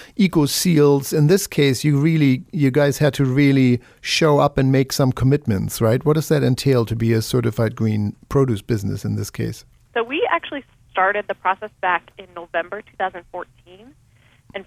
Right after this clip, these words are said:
Speaker 2: finished our certification in October last year. So it took us almost an entire year to meet all the requirements.
Speaker 1: Wow.
Speaker 2: It's a huge list of requirements, things in the areas of waste, water, energy, pollution prevention. Some of our major accomplishments, we went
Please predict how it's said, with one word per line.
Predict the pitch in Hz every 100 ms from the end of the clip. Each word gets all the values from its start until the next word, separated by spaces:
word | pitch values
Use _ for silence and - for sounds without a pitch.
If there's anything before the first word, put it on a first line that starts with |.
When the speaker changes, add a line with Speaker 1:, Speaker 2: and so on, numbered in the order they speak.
| -
Speaker 2:
finished | 220 233 -
our | 214
certification | 208 190 - - 180 180 175 -
in | 175
October | 165 156 - 180 170 165 160 156
last | 165 151 - -
year. | - -
So | 196
it | -
took | 349
us | 415 415 _
almost | 214 214 226 233
an | 208
entire | 196 - 180 175
year | 175 165 180
to | - -
meet | 185 185
all | 185
the | 190
requirements. | 190 - 196 196 214 233 - _ -
Speaker 1:
Wow. | 104 90 - _ _ -
Speaker 2:
It's | -
a | 208 - - -
huge | 269 247 233
list | 185 180 -
of | 160
requirements, | 165 - - - - _
things | 185 175 175 _ 185
in | 175
the | 170
areas | 170 170 170 165
of | 160 -
waste, | 240 226 _ -
water, | 185 190 190 185
energy, | - 180 185 185 180 180
pollution | - 180 - 180
prevention. | - 175 170 170 170 170 170 _ _ _ _ _
Some | - 214
of |
our | 185
major | 180 202 226 277
accomplishments, | 277 - 277 294 285 294 294 285 _ _
we | 185
went | 180 175